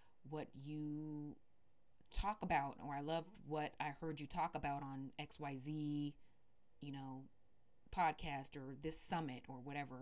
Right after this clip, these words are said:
wherever, however I heard of, about them." And they would always say, "Yes, I would love to be on your podcast." So I kind of started,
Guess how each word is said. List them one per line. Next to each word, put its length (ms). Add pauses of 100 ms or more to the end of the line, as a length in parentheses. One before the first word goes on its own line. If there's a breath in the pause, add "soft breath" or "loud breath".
(100)
wherever, 400 (180)
however 400
I 60
heard 180
of, 80 (200)
about 280
them." 200 (600 loud breath)
And 320 (220)
they 160
would 280 (160)
always 400
say, 720 (1500 soft breath)
"Yes, 400
I 80
would 120
love 140
to 60
be 120
on 80
your 100
podcast." 600 (100)
So 360
I 100
kind 400
of 140 (280)
started, 560